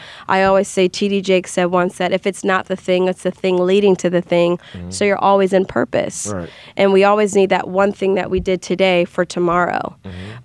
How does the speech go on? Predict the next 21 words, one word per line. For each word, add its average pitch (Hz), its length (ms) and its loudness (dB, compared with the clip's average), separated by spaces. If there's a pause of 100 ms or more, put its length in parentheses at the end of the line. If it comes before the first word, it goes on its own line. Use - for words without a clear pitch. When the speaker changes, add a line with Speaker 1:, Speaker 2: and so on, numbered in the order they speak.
Speaker 1:
But, 220 360 4 (200)
um, 185 600 2 (180)
again, 214 340 2
I 202 80 4
think 196 240 2
that 180 160 2
it's, 175 200 0 (140)
it's 190 220 0
your 180 100 4
gifts 185 640 0 (400)
that 185 320 2
are 180 260 2
being 185 280 4
able 190 200 2
to - 160 0
u-, 185 300 -2
be 196 200 2
used 190 320 6
for 175 140 0
other 175 220 2
people. - 500 -4